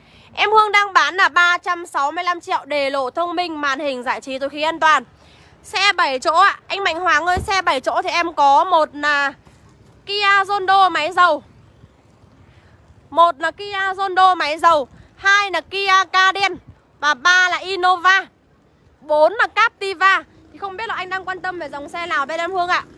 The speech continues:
Cảm ơn anh Trương Nguyễn rất là nhiều nhá. Nếu như bảy chỗ thì em sẽ quay cho anh xem về, à, Innova trước nhá. Innova này,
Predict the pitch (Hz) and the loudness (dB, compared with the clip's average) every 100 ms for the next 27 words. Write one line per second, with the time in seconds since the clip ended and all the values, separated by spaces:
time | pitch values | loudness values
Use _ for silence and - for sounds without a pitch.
0 | _ _ - - - _ _ _ _ _ | _ _ -20 -20 -20 _ _ _ _ _
1 | _ _ _ _ _ _ _ _ _ _ | _ _ _ _ _ _ _ _ _ _
2 | - 277 359 403 415 415 392 359 466 427 | -8 0 2 0 -2 -2 0 0 0 0
3 | 339 349 330 330 381 440 427 _ _ 320 | 0 2 4 4 0 -6 -10 _ _ -6
4 | 370 440 415 330 277 311 392 381 381 359 | -6 -6 -6 -6 -6 -8 -8 -8 -10 -10
5 | 359 392 381 381 359 370 370 381 339 320 | -8 -6 -6 -8 -10 -10 -8 -6 -2 0
6 | 302 285 277 277 _ _ _ _ _ - | 2 4 2 0 _ _ _ _ _ -6
7 | 403 403 392 359 381 381 403 453 381 453 | 0 4 4 4 2 2 0 -4 -2 -4
8 | - _ _ _ 370 359 359 339 339 330 | -4 _ _ _ -10 -4 -4 0 0 0
9 | 294 | -2